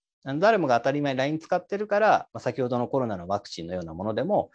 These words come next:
えー、ワクチンの予防接種受付もラインでするようになってるというふうになってるぐらい、えー、ラインはみんなとにかく使ってますよっていうのが、やっぱり一番ラインを使う上での強い部分なんですね。で、さらにその中でも、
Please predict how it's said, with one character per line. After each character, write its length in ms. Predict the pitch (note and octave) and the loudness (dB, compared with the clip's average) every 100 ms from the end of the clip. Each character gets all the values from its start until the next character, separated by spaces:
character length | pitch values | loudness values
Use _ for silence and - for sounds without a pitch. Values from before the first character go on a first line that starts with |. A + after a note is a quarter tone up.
| - - - | -20 -14 -2
え 80 | G2+ | 2
ー、 40 | |
ワ 100 | G#2+ | 2
ク 80 | - | 0
チ 140 | - | -8
ン 60 | G2 | -6
の 60 | F#2 | -4
予 100 | F#2 | -4
防 120 | G#2 | -4
接 180 | G#2 - | -4 -6
種 80 | |
受 140 | G2+ A2 | -4 -4
付 180 | - A3 | 0 0
も 100 | B2+ | 2
ラ 140 | G2 | 2
イ 40 | |
ン 40 | F#2+ | 0
で 80 | F#2+ | -6
す 120 | G#2+ | -8
る 80 | G2 | -8
よ 60 | |
う 20 | |
に 40 | E2+ | -8
な 80 | F2 | -12
っ 40 | |
て 120 | - | -16
る 100 | F#2 | -20
と 100 | - - - | -20 -20 -10
い 100 | A#2 | -8
う 40 | |
ふ 60 | G#2+ | -6
う 60 | |
に 80 | G#2+ | -6
な 80 | F2+ | -8
っ 60 | - | -10
て 100 | - | -14
る 80 | |
ぐ 80 | E2 | -4
ら 120 | F2+ | 0
い、 180 | D#3+ C#3+ - - _ | 0 0 -6 -20 _
え 120 | F2 D#2+ | -8 0
ー、 20 | |
ラ 120 | A2 | 2
イ 100 | F3 | 2
ン 60 | G3 | 2
は 100 | E3+ | 2
み 120 | C3 | 2
ん 60 | E3+ | 0
な 100 | D#3 | 0
と 100 | F3 | 0
に 100 | D#3 | -2
か 120 | - | -8
く 60 | - | -12
使 180 | - | -10
っ 100 | G#2+ | -8
て 100 | - | -4
ま 120 | A#2+ C3 | -2 -2
す 140 | G#2+ | -2
よ 100 | E2 | -4
っ 60 | - _ - | -6 _ -12
て 60 | |
い 60 | A2+ | -4
う 20 | |
の 80 | F#3+ | 0
が、 220 | B2+ - - | 0 0 -6
や 60 | - | 0
っ 20 | |
ぱ 80 | G3 | 0
り 80 | |
一 140 | A#2+ B2 | 0 -2
番 180 | A#2 B2+ _ _ - | -2 -4 _ _ -2
ラ 100 | A#2 | -2
イ 80 | |
ン 60 | B2 | -2
を 40 | |
使 180 | A2+ - | -4 -2
う 60 | G2 | -2
上 80 | G#2 | -2
で 100 | F#2 | -6
の 100 | D2+ | -10
強 260 | - B2+ | -2 0
い 40 | F#2 | 0
部 120 | - | -4
分 160 | D#2 - | -20 -20
な 100 | - | -20
ん 80 | - | -20
で 80 | - | -10
す 120 | - | -6
ね。 140 | E3+ _ - - - | -6 _ -20 -20 -10
で、 80 | - | 0
さ 120 | B3+ | 4
ら 100 | A#3+ | 4
に 120 | F#3 | 4
そ 120 | C3+ F#3 | 2 0
の 100 | F#3+ | 2
中 300 | A3+ A3 C3+ | 2 2 2
で 120 | G2 | 2
も、 340 | G#2 A#2 - | 0 0 -2